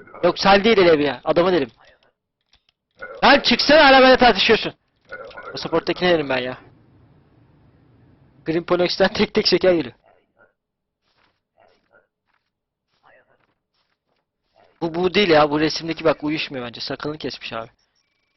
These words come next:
Kesinlikle belli zaten. Size benzemiyor. Ne desem bilemiyorum. Oradaki benim. Parmak izi ver. Ver lan parmak izi. Pardon. Parmak izini şuraya ver. Ver bakayım karşılaştıralım.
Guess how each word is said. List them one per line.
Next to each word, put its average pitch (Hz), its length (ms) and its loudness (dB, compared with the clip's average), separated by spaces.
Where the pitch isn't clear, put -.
Kesinlikle 156 480 -8
belli 139 180 -6
zaten. - 360 -12
Size 151 280 -4
benzemiyor. 156 420 -4
Ne 143 80 -10
desem 156 300 -8
bilemiyorum. 143 360 -8
Oradaki 139 320 -8
benim. 127 160 -6
Parmak 175 420 -2
izi 160 140 -4
ver. 151 200 -2
Ver 185 120 6
lan 214 140 4
parmak 160 240 0
izi. - 100 -16
Pardon. 113 240 -10
Parmak 139 200 -10
izini 147 160 -14
şuraya 131 280 -4
ver. 110 80 -16
Ver 151 60 -14
bakayım 120 220 -18
karşılaştıralım. 127 760 -12